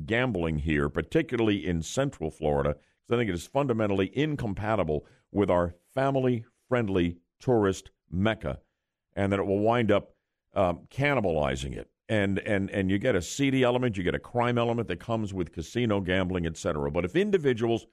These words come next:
who are now prohibited from betting on sporting events,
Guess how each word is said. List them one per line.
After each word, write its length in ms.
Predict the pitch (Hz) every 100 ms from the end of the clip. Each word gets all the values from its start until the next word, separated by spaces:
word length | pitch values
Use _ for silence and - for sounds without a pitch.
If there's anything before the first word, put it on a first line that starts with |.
| _ _ _ _ _ _ 147
who 160 | 151
are 100 | 143
now 540 | 143 175 170 165 156 -
prohibited 840 | - 120 113 175 143 107 110 - - _ _ _ _ _ _ _ _ _ _ _ -
from 260 | 131 113
betting 440 | 98 139 117 104 101
on 260 | 107 104 95
sporting 440 | - 123 120 98
events, 680 | 87 76 80 117 - -